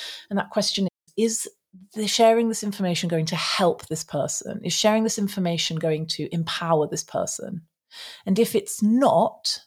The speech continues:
then I don't share it. And I don't believe that I receive information. I don't receive that I get given,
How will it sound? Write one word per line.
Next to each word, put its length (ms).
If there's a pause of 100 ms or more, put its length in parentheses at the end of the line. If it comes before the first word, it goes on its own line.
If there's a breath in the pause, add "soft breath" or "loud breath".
(100)
then 120
I 120
don't 260
share 320
it. 140 (800 loud breath)
And 540 (120)
I 100
don't 340
believe 680
that 140
I 80
receive 640
information. 680
I 80
don't 180
receive 300
that 120
I 80
get 360
given, 520